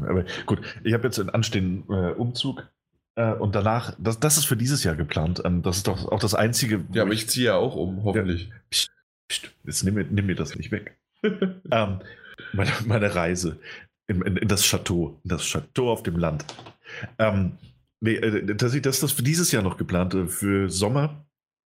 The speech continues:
Speaker 1: ähm,
Speaker 2: Ja.
Speaker 1: angesetzt. Ähm, ni-, nicht alleine, aber mit ein paar guten Kumpels, wenn das alles hinhaut. Ähm, mit einem auf jeden Fall, der schon fest zugesagt hat, ähm, bei dem das Datum auch egal war, weil er sich den Urlaub eintragen konnte.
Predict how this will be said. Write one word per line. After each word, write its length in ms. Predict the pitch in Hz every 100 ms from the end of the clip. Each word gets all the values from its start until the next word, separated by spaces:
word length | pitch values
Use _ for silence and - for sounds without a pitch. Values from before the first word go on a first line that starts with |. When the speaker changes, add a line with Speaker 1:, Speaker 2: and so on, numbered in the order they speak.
| _
Speaker 1:
ähm, 60 | 107
Speaker 2:
Ja. 120 | 90
Speaker 1:
angesetzt. 680 | 98 120 135 123 127 - -
Ähm, 340 | 104 101 -
ni-, 120 | 104 -
nicht 180 | 113 -
alleine, 320 | 98 113 135
aber 160 | 113 101
mit 120 | 95
ein 80 | -
paar 140 | 107
guten 240 | 98 113 104
Kumpels, 360 | - 110 110 107
wenn 60 |
das 120 | 90
alles 220 | - 95 101
hinhaut. 320 | 92 90 - - - - - - _ -
Ähm, 260 | 90 85
mit 120 | 92
einem 240 | - 104 113
auf 140 | 92
jeden 160 | 95 87
Fall, 160 | 98
der 80 | 95
schon 100 | 92
fest 260 | - 110 -
zugesagt 500 | 120 113 101 104 -
hat, 180 | 107 - _ _ _ _ _ _ -
ähm, 240 | 92 90
bei 80 | 87
dem 140 | 92 87
das 160 | 92
Datum 320 | 92 101 104 76
auch 100 | 82
egal 260 | 78 80 87
war, 140 | 76
weil 80 | 82
er 60 | 80
sich 140 | 85
den 100 | 78
Urlaub 240 | 90 95
eintragen 420 | - 95 - 80 78
konnte. 320 | 82 80